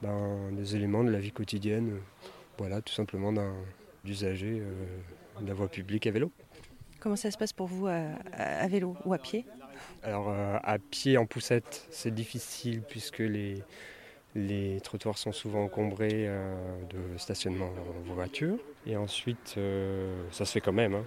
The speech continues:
Speaker 1: mais c'est difficile des fois, faut repasser s-, par la route. Mais quand vous passez sur la, sur la route, les voitures s'étonnent de vous voir sur la route.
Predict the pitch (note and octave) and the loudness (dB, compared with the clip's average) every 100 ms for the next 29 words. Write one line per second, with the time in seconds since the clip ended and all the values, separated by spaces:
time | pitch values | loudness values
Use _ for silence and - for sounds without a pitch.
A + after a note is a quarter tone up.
0 | - G#2 G#2 G#2 F#2+ G#2 A2+ G2 F2 G#2+ | -2 0 2 2 0 -2 0 -2 0 4
1 | A2 C3 - G2+ G2 G2 - G2+ - - | 8 8 6 4 4 2 2 0 -2 -6
2 | - A#2+ B2 A#2 A2 D3+ - - - - | 2 8 10 10 8 4 0 -10 -10 -12
3 | - - G#2+ A2 A#2 A2+ A2 A#2 - A#2+ | -12 -8 -2 4 6 8 8 6 8 6
4 | A2+ - - B2+ A#2+ G#2+ G2 F#2+ F#2+ - | 6 6 4 6 8 8 8 6 4 6
5 | A#2 G#2+ G2+ F3+ G3 - - - - - | 8 8 8 6 6 0 -4 -8 -8 -10
6 | - A2 G#2+ G2+ A#2 A2+ - D#3 E3 - | 0 4 6 10 10 10 6 6 6 4
7 | - - - - A#2+ C3 D3 A#2+ G#2+ A2+ | -4 -4 -4 4 8 12 12 12 10 12
8 | B2 B2+ - A#2+ A2 G#2 G#2+ - | 12 12 12 10 10 8 4 2